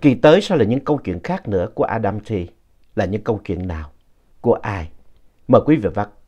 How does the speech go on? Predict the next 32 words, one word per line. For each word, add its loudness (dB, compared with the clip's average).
và -4
các -10
bạn -2
tiếp 2
tục -4
theo -6
dõi. -12
Một 4
lần 8
nữa 6
xin 0
được 2
cảm 2
ơn 4
quý 0
vị 0
và -4
các -6
bạn -4
đã 0
theo 2
dõi 0
những -4
kho -2
tàng -4
truyện -6
ma -4
dân -6
gian -4
của -4
Việt -8
Thảo -12